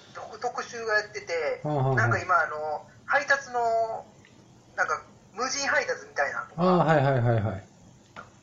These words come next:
Speaker 1: なんかそんなんとか、なんかそういうのがちょっとずつ載ってて、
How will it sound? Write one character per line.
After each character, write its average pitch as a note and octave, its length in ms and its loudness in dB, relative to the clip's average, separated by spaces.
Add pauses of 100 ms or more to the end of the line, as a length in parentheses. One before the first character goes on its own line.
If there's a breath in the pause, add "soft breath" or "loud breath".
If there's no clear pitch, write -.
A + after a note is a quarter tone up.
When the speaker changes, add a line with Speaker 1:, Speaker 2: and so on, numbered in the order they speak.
Speaker 1:
な G#3 160 -4
ん A3 40 -14
か F3 100 -6
そ G3+ 120 -10
ん G#3 60 -10
な F#3 100 2
ん E3+ 40 0
と - 80 -12
か、 - 120 0
な G#3+ 160 4
ん - 40 -6
か F3 120 2
そ F#3+ 140 -6
う F#3 40 -10
い F#3 60 -16
う F3+ 100 -12
の E3+ 100 -6
が C#3+ 140 0 (180)
ち - 80 -4
ょ - 40 0
っ - 40 -6
と - 80 -8
ず - 80 -10
つ F3 180 -8
載 E3+ 140 -6
っ E3+ 80 -14
て E3 140 -16
て、 D3 400 -4